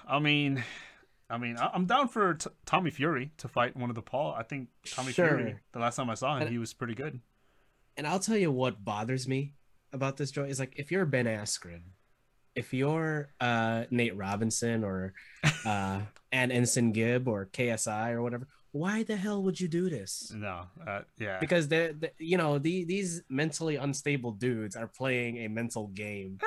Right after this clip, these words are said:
Speaker 1: <laughs> Yeah.
Speaker 2: and that they're gonna win.
Speaker 1: Well, yeah, that's the
Speaker 2: You
Speaker 1: thing,
Speaker 2: know?
Speaker 1: right? I mean, that's why I can't wait until Floyd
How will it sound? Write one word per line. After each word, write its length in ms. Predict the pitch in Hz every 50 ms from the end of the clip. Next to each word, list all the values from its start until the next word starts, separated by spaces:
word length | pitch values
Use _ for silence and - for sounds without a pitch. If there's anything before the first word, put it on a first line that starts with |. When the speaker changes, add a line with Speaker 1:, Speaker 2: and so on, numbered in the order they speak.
| 453 - - - - - -
Speaker 1:
<laughs> 480 | - - - _ _ _ _ _ _ _
Yeah. 260 | 123 120 117 117 110 -
Speaker 2:
and 160 | - 127 127 120
that 140 | 123 120
they're 140 | - 127 123
gonna 220 | 117 127 117 110 95
win. 480 | 101 107 110 104 98 90 87 90 92 95 - _ _ _ _ _
Speaker 1:
Well, 280 | 160 165 175 175 - _ _ _ - _ _ _
yeah, 260 | - 165 180 180 170
that's 180 | 160 165 160 -
the 80 | -
Speaker 2:
You 40 | 113 110
Speaker 1:
thing, 160 | - 110 113
Speaker 2:
know? 40 | 113
Speaker 1:
right? 220 | 110 113 123 131 - -
I 80 | 131 117
mean, 340 | 120 120 117 117 113 113 107 - - - _ _ _ _ _ _ _ _ _ _ _ _ _ -
that's 180 | 151 156 156
why 200 | 165 156 135 - -
I 80 | 135 135
can't 280 | - - 131 123 117 -
wait 220 | 117 110 104 - -
until 600 | - 110 104 - - 110 104 101 98 95 95 98 - _ _ _ _ _ _ _ _ -
Floyd 440 | _ - 113 110 107 101 95 95 90